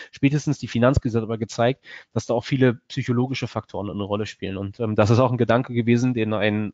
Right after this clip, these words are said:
ein Top-Ökonom, den wir auch alle kennen, immer wieder mal gerne, ähm, in den Ring geworfen hat, auch im Zusammenhang mit der wirtschaftlichen Entwicklung in Griechenland. Dessen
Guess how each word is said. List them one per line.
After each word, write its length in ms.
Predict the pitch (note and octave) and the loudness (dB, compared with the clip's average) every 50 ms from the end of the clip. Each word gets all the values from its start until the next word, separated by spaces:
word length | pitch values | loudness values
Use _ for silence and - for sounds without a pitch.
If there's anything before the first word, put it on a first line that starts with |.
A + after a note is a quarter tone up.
| - _ _ | -12 _ _
ein 260 | A#2 A#2 A#2+ C3 - | -2 -2 -2 -2 -2
Top-Ökonom, 720 | - C3+ B2+ - - E3+ C#3+ - C#3 C3 C3 C#3 C#3+ D3+ | -2 -2 -2 -2 -4 -8 -2 0 0 2 4 2 2 2
den 240 | - G2+ G2+ G#2 G#2 | 0 0 -2 0 0
wir 100 | A2+ G2+ | -2 -2
auch 140 | G2+ - - | -4 -4 -4
alle 200 | - G#2+ G#2+ G#2+ | -2 0 0 0
kennen, 360 | - - - A2 A2+ C#3 - - - - - - - - - | -2 -2 -4 -2 -2 -4 -6 -8 -14 -18 -16 -16 -16 -10 -6
immer 220 | - B2+ C3 B2+ A2+ | 0 2 4 4 6
wieder 160 | B2 B2+ B2 | 6 4 6
mal 160 | A#2 A2+ A2 | 6 4 4
gerne, 420 | G#2 A#2 A#2+ A#2 A#2+ A#2 A2+ - - | 4 4 4 6 6 4 4 4 2
ähm, 280 | G#2+ G#2+ G#2 G#2+ - - | 0 0 -2 -2 -4 -4
in 100 | A#2 A2 | -4 -2
den 140 | G#2+ G#2 | -2 -2
Ring 180 | G#2 A2 C3 D3+ | -2 -2 0 2
geworfen 480 | D3 A#2+ G2 G2+ G#2 G#2+ - - G#2+ G2+ | 2 0 2 0 -2 -2 -2 -2 -2 0
hat, 300 | B2+ - - - - _ _ | 0 -2 -2 -6 -20 _ _
auch 160 | - A#2 - | -6 -4 -4
im 80 | A2+ G#2+ | -4 -4
Zusammenhang 400 | - A2+ G#2 A#2 A#2 A#2+ A#2 A#2+ B2 | -4 -2 -2 0 0 0 0 -2 -4
mit 160 | A#2+ G#2+ - | -8 -4 0
der 300 | A2+ A2 G#2+ G#2+ G2+ G2+ | 2 2 2 2 0 -2
wirtschaftlichen 500 | A#2+ - - A#2+ - - A2+ - A#2 G#2+ | -6 -6 -6 -6 -6 -6 -6 -4 -4 -4
Entwicklung 360 | G#2+ G#2 - G#2 - A2 G#2+ G#2 | -4 -4 -6 -8 -8 -8 -8 -6
in 60 | G2+ | -6
Griechenland. 560 | - G#2+ G#2 - - B2+ C3+ D3+ D3 - - | -6 -8 -8 -2 0 0 0 0 0 -4 -4
Dessen 540 | E2+ G#2 G2+ - - G#2+ A2 G#2+ G#2 F#2+ | -2 -2 -2 -2 -2 -2 -2 -2 -4 -6